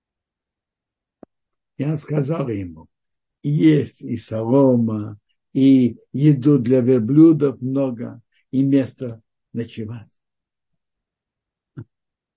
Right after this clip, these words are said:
Послушайте, мы, мы говорили,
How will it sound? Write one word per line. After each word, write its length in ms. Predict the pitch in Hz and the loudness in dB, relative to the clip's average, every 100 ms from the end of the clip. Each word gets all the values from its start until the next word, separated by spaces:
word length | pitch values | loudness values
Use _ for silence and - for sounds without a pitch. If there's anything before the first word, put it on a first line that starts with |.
| _ _ _ _ _ _ _ _ _ _ _ _ _ _ _ _ _ _ _ _ _ _ _ _ _ | _ _ _ _ _ _ _ _ _ _ _ _ _ _ _ _ _ _ _ _ _ _ _ _ _
Послушайте, 760 | 120 117 143 - - _ - _ _ - _ _ | -12 -4 -4 -4 -16 _ -20 _ _ -20 _ _
мы, 340 | 147 175 151 - _ _ | 2 4 2 -8 _ _
мы 160 | 156 | -2
говорили, 680 | 180 175 160 139 120 107 143 | 2 4 4 2 -2 -4 -12